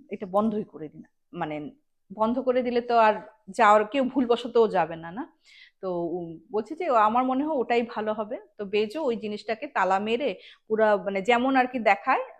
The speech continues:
মানে ওই মঞ্জুলিকাতে দেখিয়েছিল না রলি টলি দিয়ে, তো ওনারা কি করলেন, ওই লাল রঙের, আহ, শালু কাপড় যে আছে না, শালু কাপড় দিয়ে মুড়ে ঠুড়ে রেখে দিলেন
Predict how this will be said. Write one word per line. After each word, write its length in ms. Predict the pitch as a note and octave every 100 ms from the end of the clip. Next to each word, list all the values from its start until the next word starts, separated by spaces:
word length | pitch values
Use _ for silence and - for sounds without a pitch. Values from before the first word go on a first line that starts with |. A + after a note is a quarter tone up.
| -
মানে 280 | F3 E3+ F3 _ _
ওই 120 | A#3 A3 F3+ F3
মঞ্জুলিকাতে 640 | G#3 G#3+ A#3 A3+ A3+ A3 A3+
দেখিয়েছিল 480 | G#3+ A#3 A3+ B3+
না 260 | A#3 F#3+ E3+ _
রলি 300 | G3 G3 G#3
টলি 340 | G#3+ - G#3+ F#3+
দিয়ে, 240 | E3+ E3+ - - - -
তো 80 |
ওনারা 340 | A#3 A#3 C4+ D4+
কি 160 | D#4
করলেন, 340 | D4 C#4+ C4 G4 A4+
ওই 200 | A#3+ G#3
লাল 320 | G3 G3 G3 G#3+
রঙের, 320 | A#3 A#3+ B3 -
আহ, 300 | - F#3 F3 F3+ -
শালু 400 | - B3+ A3+ C4
কাপড় 380 | B3+ G#3 A3+ A3
যে 120 | A3
আছে 220 | F3+ -
না, 140 | A#3+
শালু 320 | D4 - F#3+ G#3+
কাপড় 360 | F#3+ - G#3
দিয়ে 160 | G3 G#3
মুড়ে 260 | G3 F#3+
ঠুড়ে 280 | G3+ - A3+
রেখে 220 | G#3 -
দিলেন 260 | F3 - _